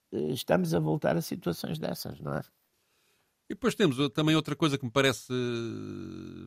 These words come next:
Speaker 2: preocupante, que é o processo eleitoral nos Estados Unidos. Não pelo resultado que possa haver das eleições em si, ou seja, para mim,
Speaker 1: Sim.
Speaker 2: sinceramente, é-me indiferente, ganha o Trump ou o Joe Biden, que devem ser os candidatos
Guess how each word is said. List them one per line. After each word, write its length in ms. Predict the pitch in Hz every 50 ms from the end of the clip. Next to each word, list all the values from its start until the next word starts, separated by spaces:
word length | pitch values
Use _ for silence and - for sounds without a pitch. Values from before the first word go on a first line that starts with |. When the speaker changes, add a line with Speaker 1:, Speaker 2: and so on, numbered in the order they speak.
| - _ _
Speaker 2:
preocupante, 920 | 127 131 131 123 _ _ _ - 139 143 151 151 147 _ 160 160 160 139 _ _
que 220 | _ _ 139 143
é 80 | 143 147
o 100 | 156 151
processo 380 | - - - 147 139 117 -
eleitoral 300 | 135 139 120 - 139 139
nos 80 | 139 123
Estados 200 | - 156 147 135
Unidos. 280 | 139 127 123 107 92 107
Não 160 | 143 180 190
pelo 240 | 185 - 175 170 151
resultado 480 | 135 139 156 139 - - 160 160 147 -
que 80 | - _
possa 300 | _ 151 147 - - 147
haver 260 | 135 110 117 151 156 147
das 240 | 131 131 139 120
eleições 440 | 151 151 151 143 120 - 165 156 135
em 140 | 139 143 135
si, 360 | 117 - - 135 127 113 104
ou 80 | 104 98
seja, 220 | - - 110 107
para 140 | 95 127 120
mim, 200 | 120 135 139 139 - -
Speaker 1:
Sim. 260 | 135 - - 120 120
Speaker 2:
sinceramente, 340 | 113 117 117 123 135 127 _ _ _ _ _ _ _ _
é-me 240 | - 123 127 131 131
indiferente, 560 | 123 127 123 113 - - 127 139 139 135 -
ganha 220 | 113 117 120 120 117
o 40 |
Trump 360 | 110 - 127 127 127 117 110 -
ou 160 | 110 110 107
o 40 | 107
Joe 220 | 98 113 110 107
Biden, 420 | 98 101 110 117 117 113 127 139 151 _ _ _
que 80 | 95
devem 220 | 98 95 92 92 90
ser 180 | - 101 95
os 100 | 95 -
candidatos 580 | - - 95 92 95 92 95 92 _ - -